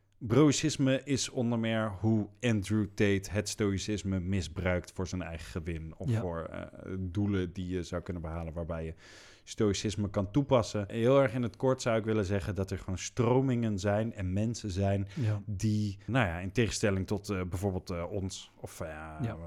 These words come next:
Speaker 1: v-, eh, Lambert Kamphuis of,
Speaker 2: Ja.
Speaker 1: eh, nou ja, heel veel mensen die passen het leven toe op het stoïcisme of die, die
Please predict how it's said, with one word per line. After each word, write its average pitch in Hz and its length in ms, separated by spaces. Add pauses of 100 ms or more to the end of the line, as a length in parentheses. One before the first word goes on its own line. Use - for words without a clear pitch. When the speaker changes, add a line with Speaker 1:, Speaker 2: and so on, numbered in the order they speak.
(140)
Speaker 1:
v-, - 200
eh, 92 380 (120)
Lambert 95 260
Kamphuis 95 540
of, 92 120
Speaker 2:
Ja. 147 120
Speaker 1:
eh, 101 320 (640)
nou 104 220
ja, 78 40
heel 104 220
veel 117 100
mensen 107 320
die 101 120
passen 120 360
het 87 120
leven 90 560 (640)
toe 107 240 (140)
op 113 140
het - 100
stoïcisme 110 600
of 107 120
die, 87 200
die - 120